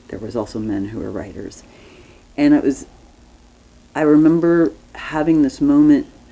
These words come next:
of being able to explain to her that when I graduated from s-,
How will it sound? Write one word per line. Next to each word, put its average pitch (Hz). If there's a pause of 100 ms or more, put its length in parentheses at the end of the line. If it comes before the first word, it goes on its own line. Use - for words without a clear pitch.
(100)
of 123
being 147
able 135
to -
explain 139
to 139
her 120 (500)
that 90
when 117
I 190
graduated 151
from -
s-, 120